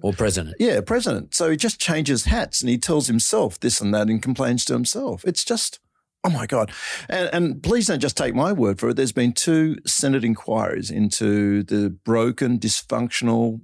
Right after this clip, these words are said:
Speaker 2: bullying system, uh, medical governing systems in Australia. Both Senate inquiries called for a, uh, Royal Commission. And has there ever been a Royal Commission? Nope. So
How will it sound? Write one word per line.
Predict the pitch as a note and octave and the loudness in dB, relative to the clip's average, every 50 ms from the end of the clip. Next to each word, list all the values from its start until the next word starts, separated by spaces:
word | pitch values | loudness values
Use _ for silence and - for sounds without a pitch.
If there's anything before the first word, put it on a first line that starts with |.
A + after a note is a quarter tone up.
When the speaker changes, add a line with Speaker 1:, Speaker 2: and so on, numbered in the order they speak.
| _ _ | _ _
Speaker 2:
bullying | - F#2+ E2+ G#2+ A#2 B2+ C#3 B2+ C3 C3+ C#3 C#3+ | -10 -4 -2 0 2 2 2 2 2 2 2 2
system, | C3 - - - A2 - - - F#2+ G2 B2+ D#3+ E3 - - - - - - _ - | 0 0 -2 -2 -2 -2 -2 -2 -2 0 0 -2 -4 -6 -12 -20 -20 -20 -20 _ -12
uh, | - G#2 G2 F#2+ F#2+ G2+ G2 G2 F#2+ - - - | -6 -4 -4 -2 -2 -2 -2 -4 -6 -6 -2 0
medical | A2+ A2+ G#2+ - - A2 | 2 2 2 2 0 0
governing | G#2+ A#2 A2 G#2 G#2+ G2 | 0 0 0 0 0 0
systems | F#2+ - - G2 - - F#2+ F2+ - | 0 -2 -4 -4 -4 -4 -4 -4 -4
in | G2 | -4
Australia. | F#2+ F#2 - - F#2+ F#2 F#2 F2 E2 - G2+ F#2+ - - - - _ _ | -4 -4 -4 -4 -4 -4 -2 -4 -4 -6 -8 -10 -14 -20 -20 -20 _ _
Both | - - F#2+ C#3+ C#3 D3 E3 E3+ | -18 -8 -2 0 2 2 2 2
Senate | - - D#3+ C#3 C#3 A#2+ | 0 0 0 0 0 2
inquiries | C3 B2+ A2+ - - A2 G#2 F#2+ F#2+ F#2 - | 2 0 0 0 0 0 2 2 0 0 -2
called | - - - A2 G#2 G2+ F#2+ | -4 -2 -2 0 0 0 -2
for | - - - G#2 | -4 -4 -2 0
a, | F#2+ F#2+ F#2 F#2 F#2 F#2 | 0 0 0 0 -2 -2
uh, | F#2 F#2 F#2+ F#2 F#2 F#2+ F#2 F2+ - | -4 -4 -4 -4 -4 -4 -6 -8 -4
Royal | - G#2+ G#2+ F#2+ | 0 0 0 0
Commission. | - - G2 F2+ F#2 - - - F2+ F2+ - _ _ _ _ _ _ _ _ - | 0 -2 -2 -2 -2 -4 -6 -10 -14 -18 -20 _ _ _ _ _ _ _ _ -2
And | A2 G#2 G2+ | 0 2 2
has | G2 A#2+ B2 F#2 | 2 2 0 0
there | A#2+ G#2 | 0 0
ever | A2 A#2+ B2+ A2+ | 0 0 0 2
been | B2+ B2 B2 | 2 2 2
a | |
Royal | B2 C3 C3 B2+ | 2 2 0 0
Commission? | - B2+ B2+ C#3 - G#3+ A3 G#3+ - _ _ - | -2 -4 -4 -4 -4 -4 -6 -6 -8 _ _ -12
Nope. | - - - - - D3 - - _ _ _ - - - - - - - - _ _ _ _ - - | -8 -6 -6 -6 -8 -10 -14 -20 _ _ _ -20 -20 -20 -20 -20 -20 -20 -20 _ _ _ _ -10 -6
So | - - C3+ A#2 A#2+ B2 | -2 0 2 2 2 2